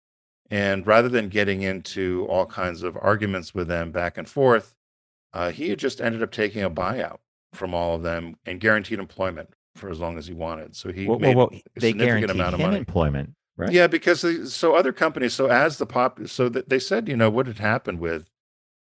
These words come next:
Speaker 1: um, the improvement of the paper bag. <laughs> I, I, I laughed when I read this,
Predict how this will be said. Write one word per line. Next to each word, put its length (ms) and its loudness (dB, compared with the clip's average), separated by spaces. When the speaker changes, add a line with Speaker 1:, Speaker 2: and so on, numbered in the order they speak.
Speaker 1:
um, 680 -4
the 120 -4
improvement 480 2
of 120 0
the 60 -14
paper 320 -2
bag. 300 4
<laughs> 680 -4
I, 80 -6
I, 120 -6
I 120 -6
laughed 360 -2
when 140 -14
I 40 -2
read 240 -4
this, 240 -10